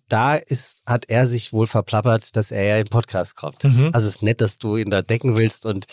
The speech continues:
Speaker 1: äh, deswegen habe ich das Vorwort von Ralf Zacherl
Speaker 2: Aber
Speaker 1: hier.
Speaker 2: ich beschütze meine Schäfchen.
Speaker 1: Ja, ich merke das schon. Das, äh, rechne ich, rechne ich dir hoch an. Also
Speaker 2: Gut.
Speaker 1: Grimme-Preisträger,
Speaker 2: Ja.
Speaker 1: das ist schon toll.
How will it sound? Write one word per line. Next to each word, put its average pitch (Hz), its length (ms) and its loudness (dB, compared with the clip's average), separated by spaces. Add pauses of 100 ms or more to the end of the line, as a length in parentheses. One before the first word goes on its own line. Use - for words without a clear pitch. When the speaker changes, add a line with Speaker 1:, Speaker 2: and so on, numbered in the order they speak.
(360)
Speaker 1:
äh, 95 260 2
deswegen 107 360 -2
habe 104 120 2
ich - 40 -4
das 98 140 -2
Vorwort 110 400 0
von 104 140 0
Ralf 92 180 -2
Zacherl - 380 0
Speaker 2:
Aber 107 120 0
Speaker 1:
hier. 101 120 4
Speaker 2:
ich 98 60 2
beschütze 143 340 -2
meine 139 200 2
Schäfchen. 127 360 2
Speaker 1:
Ja, 202 60 6
ich 202 140 2
merke 165 200 2
das 95 120 0
schon. 90 220 -6
Das, 92 160 -8
äh, 131 40 -4
rechne 123 400 -2
ich, - 100 -16
rechne 120 240 -2
ich - 60 -6
dir 107 140 -4
hoch 95 160 -4
an. 85 160 -4
Also 143 240 2
Speaker 2:
Gut. 151 240 2
Speaker 1:
Grimme-Preisträger, 113 800 0
Speaker 2:
Ja. 87 140 -2
Speaker 1:
das 143 140 -4
ist 165 80 -8
schon 226 180 -6
toll. - 280 -12